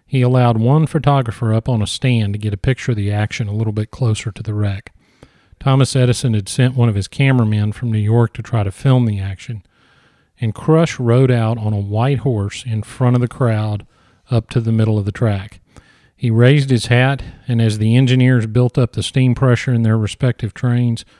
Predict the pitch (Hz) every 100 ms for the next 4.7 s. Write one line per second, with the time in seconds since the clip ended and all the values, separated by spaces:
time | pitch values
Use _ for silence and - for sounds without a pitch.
0 | _ _ - 143 131 - 113 131 - 123
1 | - 117 120 113 117 113 110 104 110 120
2 | 113 113 113 104 127 120 - _ - 123
3 | 131 120 120 131 135 - 131 117 117 110
4 | 110 110 113 107 98 104